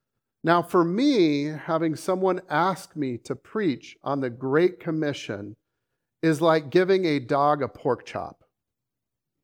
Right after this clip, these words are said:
That pork chop is gonna be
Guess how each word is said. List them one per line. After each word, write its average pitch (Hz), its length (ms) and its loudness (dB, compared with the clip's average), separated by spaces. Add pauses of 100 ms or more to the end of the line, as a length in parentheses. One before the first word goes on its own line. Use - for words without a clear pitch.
(1800)
That 175 300 8
pork 196 260 4
chop 170 360 2
is 139 140 2
gonna 139 220 2
be 120 320 -4